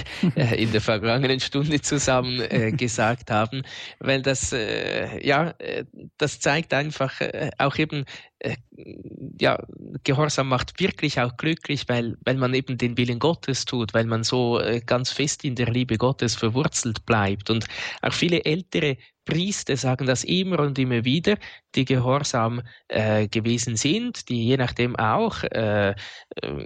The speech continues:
Speaker 2: ja, Schwierigkeiten insofern gehabt haben, dass sie, äh, sagten, ja, äh, als sie der Bischof vielleicht irgend in eine Pfarrei schickte, wo sie gesagt, "Ja, aber da, ich bin nicht fähig, ich bin nicht der Richtige." Und der Bischof hat gesagt, äh, "Geh,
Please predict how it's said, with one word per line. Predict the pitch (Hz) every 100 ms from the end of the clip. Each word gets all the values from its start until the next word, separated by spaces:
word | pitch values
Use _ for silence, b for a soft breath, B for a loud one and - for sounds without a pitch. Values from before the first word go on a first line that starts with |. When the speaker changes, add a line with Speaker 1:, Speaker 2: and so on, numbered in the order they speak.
| 62 - -
Speaker 2:
ja, | 120 127 107 60 73 - - 107 98 - -
Schwierigkeiten | - - 120 170 110 - 151 156 - 139
insofern | 143 - 123 123
gehabt | 123 110 113 -
haben, | 117 117 123
dass | - -
sie, | - 113 B B B -
äh, | 110 104 104
sagten, | 110 110 -
ja, | 113
äh, | - - 82 92 -
als | -
sie | 113
der | 107
Bischof | 101 127 123
vielleicht | 110 110 107 -
irgend | 120 120
in | 110
eine | 107 104
Pfarrei | - 117 113 113 135
schickte, | - 123 - 120 117 B B - -
wo | 117
sie | 107
gesagt, | 110 113 120 113 117
"Ja, |
aber | 113 117 107
da, | - 113 -
ich | - -
bin | - 131
nicht | 123 -
fähig, | - 175 202 190 151
ich | 139 -
bin | 135
nicht | 156 -
der | 165
Richtige." | 170 190 - 135 120 113 110
Und | 123
der | 117
Bischof | 113 165 135 -
hat | 117
gesagt, | 120 120 117 113 - -
äh, | - 110 -
"Geh, | 123 135 220